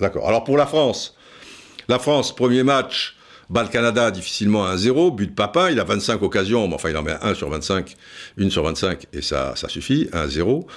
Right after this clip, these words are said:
On pense qu'on va être massacré derrière par l'U R S S de Lobanovski, qui en a mis six lors de son premier match contre la Hongrie,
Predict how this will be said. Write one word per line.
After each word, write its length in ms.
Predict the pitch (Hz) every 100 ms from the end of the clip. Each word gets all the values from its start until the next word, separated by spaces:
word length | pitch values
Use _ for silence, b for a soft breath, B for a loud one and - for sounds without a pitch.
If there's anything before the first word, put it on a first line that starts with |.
| B
On 80 | 117
pense 260 | 202 180 -
qu'on 160 | 147
va 160 | 139 139
être 280 | - - - b b b 78
massacré 800 | 95 139 - 127 - 135 131 92
derrière 680 | 98 101 107 110 95 76 - _
par 200 | 80 80
l'U 180 | 90 95
R 80 | 95
S 180 | -
S 440 | 110 101 - - - b b
de 80 | 92
Lobanovski, 720 | 90 87 95 95 - - 104
qui 100 | 95
en 80 | 78
a 80 | 85
mis 200 | 92 92
six 420 | - - 139 -
lors 140 | 92 85
de 80 |
son 140 | 80 90
premier 240 | 90 87
match 280 | 95 92 -
contre 320 | - 78 90
la 160 | 85 82
Hongrie, 480 | 87 90 101 80